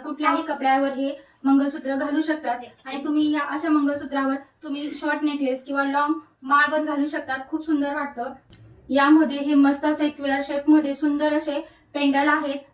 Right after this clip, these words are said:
नाजूक असे मोती आहे, तसंच ही काळ्या मण्यांची सर आहे, नाजूक असे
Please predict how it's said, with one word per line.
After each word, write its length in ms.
नाजूक 400
असे 200
मोती 380
आहे, 340
तसंच 260
ही 140
काळ्या 280
मण्यांची 460
सर 400
आहे, 300
नाजूक 480
असे 240